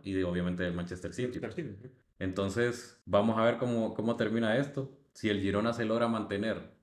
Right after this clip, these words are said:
Speaker 1: entre los primeros cuatro lugares, vam-, esto, este tema va a dar mucho de qué hablar y les, y les animo a los hinchas a que le de-, a que le demos seguimiento a este tema, a ver cómo termina.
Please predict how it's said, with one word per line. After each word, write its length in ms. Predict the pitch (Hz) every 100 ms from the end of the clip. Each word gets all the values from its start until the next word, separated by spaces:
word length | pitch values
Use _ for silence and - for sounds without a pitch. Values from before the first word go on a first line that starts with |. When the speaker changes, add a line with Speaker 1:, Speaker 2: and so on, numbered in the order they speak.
| _
Speaker 1:
entre 260 | - 85 87
los 120 | 87
primeros 320 | 87 87 101
cuatro 280 | - 80 107
lugares, 460 | 98 95 117 113 -
vam-, 240 | 90 92 92
esto, 340 | 98 113 110
este 200 | 107 113
tema 220 | 113 107
va 200 | 104 101
a 40 | 107
dar 100 | 110
mucho 300 | 107 120 113
de 120 | 101
qué 80 | 98
hablar 440 | 92 98 110 - _
y 80 | 95
les, 540 | 87 85 82 82 - _ _ _ _ -
y 60 |
les 120 | 90
animo 260 | 90 87 95
a 40 |
los 140 | 98 95
hinchas 200 | 104 110 107
a 40 |
que 80 | 95
le 100 | 87
de-, 200 | 87 87
a 100 | 87
que 80 | 87
le 80 | 87
demos 220 | 90 98
seguimiento 480 | 101 92 92 104 92
a 60 | 92
este 180 | 92
tema, 300 | 101 110 113
a 160 | 95 92
ver 200 | 95 98
cómo 240 | 107 104
termina. 420 | 101 87 101 120